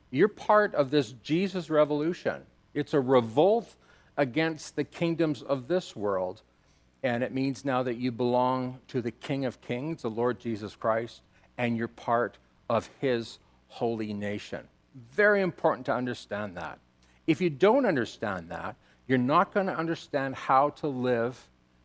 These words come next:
in this world as a follower of Jesus Christ. Now, Jesus Christ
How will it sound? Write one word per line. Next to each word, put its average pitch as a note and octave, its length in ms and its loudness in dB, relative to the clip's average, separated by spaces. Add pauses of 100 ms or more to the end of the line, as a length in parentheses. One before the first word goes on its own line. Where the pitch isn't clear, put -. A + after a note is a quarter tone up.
(320)
in A#2+ 120 -2
this A#2+ 260 -6
world A2 500 0 (560)
as A2+ 300 -2 (100)
a A#2 60 -6
follower B2 580 2
of A2 200 -6
Jesus G#2 400 -10
Christ. - 480 0 (560)
Now, A2 80 -2
Jesus D#3+ 480 0
Christ D#3+ 520 2